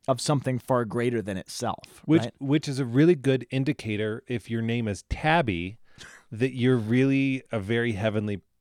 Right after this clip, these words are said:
Speaker 2: person.
Speaker 1: My gosh, you are really <laughs> on fire with this today.
Speaker 2: <laughs>
Speaker 1: Oh my goodness. Um, I, I had something profound to say and I
Speaker 2: No,
Speaker 1: lost
Speaker 2: it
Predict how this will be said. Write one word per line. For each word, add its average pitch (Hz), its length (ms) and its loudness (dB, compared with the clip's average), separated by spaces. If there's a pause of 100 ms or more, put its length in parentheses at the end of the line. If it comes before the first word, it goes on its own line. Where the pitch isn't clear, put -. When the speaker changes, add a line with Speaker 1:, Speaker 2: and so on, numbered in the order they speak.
(120)
Speaker 2:
person. - 440 -4
Speaker 1:
My 165 280 0
gosh, 175 680 -2
you 185 300 2
are 160 140 4
really 170 420 4 (400)
<laughs> - 380 -8
on 147 180 6
fire 202 380 8
with 127 140 6
this 87 160 -4
today. 95 480 2
Speaker 2:
<laughs> - 60 -12 (760)
Speaker 1:
Oh 156 220 6
my 117 140 2
goodness. 117 400 4 (680)
Um, 139 420 4 (280)
I, 139 200 -2
I - 100 -4
had - 260 -6
something 131 260 -6
profound 202 460 0
to 170 80 2
say 131 240 -4
and 113 100 -4
I 104 40 -4
Speaker 2:
No, - 60 -2
Speaker 1:
lost 302 280 6
Speaker 2:
it 190 60 10